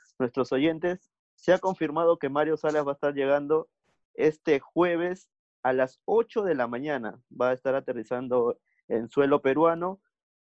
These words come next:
casi un mes después de que se haya confirmado su contratación por el equipo blanquiazul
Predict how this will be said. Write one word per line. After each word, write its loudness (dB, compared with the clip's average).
casi -2
un 0
mes 4
después 0
de 0
que -4
se 2
haya 4
confirmado 0
su -8
contratación -2
por -2
el -2
equipo -6
blanquiazul -4